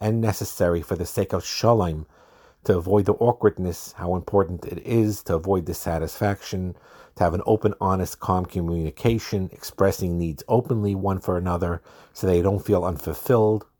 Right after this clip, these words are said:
that they feel fully fulfilled, that they're not afraid of expressing, not because of inner shame of whatever reason or, or whatever other reason there is. We talked about how, despite the busyness of life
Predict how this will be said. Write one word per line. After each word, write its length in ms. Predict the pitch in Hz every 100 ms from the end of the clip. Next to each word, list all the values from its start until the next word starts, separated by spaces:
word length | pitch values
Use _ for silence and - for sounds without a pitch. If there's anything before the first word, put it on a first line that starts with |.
| _
that 120 | 78
they 120 | 85
feel 200 | 78 87
fully 400 | 76 - 127 120
fulfilled, 840 | 110 104 - 104 95 - 98 90 90 - - _
that 100 | 107
they're 100 | 95
not 220 | 98 101
afraid 720 | 85 - - 104 117 135 131 -
of 140 | 110
expressing, 720 | 110 - 113 104 - 98 98 - - - _
not 180 | 92 95
because 320 | 92 - 95
of 260 | 92 90 -
inner 200 | 90 82
shame 520 | - - 113 110 104
of 180 | - 92
whatever 340 | 98 95 90
reason 520 | 92 98 85 90 87 - - - - -
or, 460 | 92 90 87 85 - _ _
or 220 | 95 92
whatever 440 | 87 95 92 92 -
other 220 | 90 85
reason 280 | 85 82 78
there 160 | 80
is. 440 | - 120 110 104 101
We 100 | 82
talked 340 | - 101 -
about 240 | 90 87 82
how, 320 | 92 85 82 - - - - - - - -
despite 520 | 85 - - 107 101
the 60 | 92
busyness 840 | 82 104 110 113 120 113 104 - _
of 180 | 104 101
life 420 | 104 101 104 -